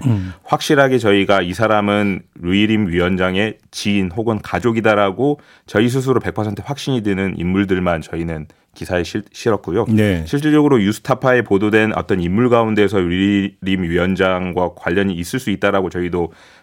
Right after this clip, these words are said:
Speaker 2: 뭐 이렇게 추측하고 있는 인물들도 있지만
Speaker 1: 음흠.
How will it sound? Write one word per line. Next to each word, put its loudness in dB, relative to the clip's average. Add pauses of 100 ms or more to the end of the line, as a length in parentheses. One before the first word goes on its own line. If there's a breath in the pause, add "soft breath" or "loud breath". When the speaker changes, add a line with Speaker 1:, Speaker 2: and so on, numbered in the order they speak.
(120)
Speaker 2:
뭐 0
이렇게 -2 (380)
추측하고 0
있는 2 (280)
인물들도 0
있지만 -2
Speaker 1:
음흠. 0